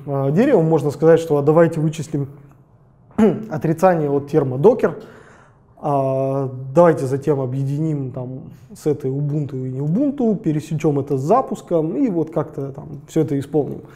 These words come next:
Проблема в том, что документов-то у нас может быть много. Десять седьмое — это ещё такой скромный пример. Вот. А, а отрицание — это и вовсе обычно мощность всего множества, это слишком много.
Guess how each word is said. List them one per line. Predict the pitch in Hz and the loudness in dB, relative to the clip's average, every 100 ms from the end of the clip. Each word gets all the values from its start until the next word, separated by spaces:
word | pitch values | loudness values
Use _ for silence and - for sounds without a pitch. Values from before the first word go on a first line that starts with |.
| - - - - - - | -20 -20 -20 -20 -18 0
Проблема | 151 185 233 | 4 6 6
в | - | 6
том, | 233 | 2
что | - 165 | 2 -2
документов-то | 143 151 202 233 - 143 | -2 4 4 4 -2 -4
у | |
нас | 147 165 - | -4 -4 -4
может | 139 135 | -4 -4
быть | 135 147 - | -4 -6 -6
много. | 120 127 151 131 131 - | -6 2 2 2 -6 -8
Десять | 143 139 139 | -6 -6 -6
седьмое — | 135 127 208 175 | -8 -2 0 0
это | 131 139 | -2 -6
ещё | 147 | -2
такой | 143 139 135 | -2 -2 -8
скромный | - 151 139 123 | -2 0 2 -2
пример. | - 127 - - - - - - - _ _ | -8 -10 -8 -10 -16 -20 -20 -20 -20 _ _
Вот. | 143 139 135 139 - - | -2 0 -2 -6 -18 -8
А, | 147 143 139 139 - - - - - | -2 0 0 -2 -4 -12 -20 -20 -2
а | 160 156 | 2 2
отрицание — | 156 147 190 220 208 180 151 | 2 2 4 6 6 4 4
это | 156 143 | 4 0
и | |
вовсе | 131 185 185 143 | 2 2 2 -6
обычно | 120 151 - 139 131 127 120 - | -4 -6 -4 -8 -8 -10 -12 -4
мощность | 147 - 131 - | -4 -4 -14 -14
всего | - 135 135 127 | -10 -6 -4 -4
множества, | 123 131 127 123 127 - | -4 -4 -6 -6 -14 -16
это | - | -14
слишком | - 147 - 143 | -6 -6 -8 -14
много. | 147 - - | -14 -14 -18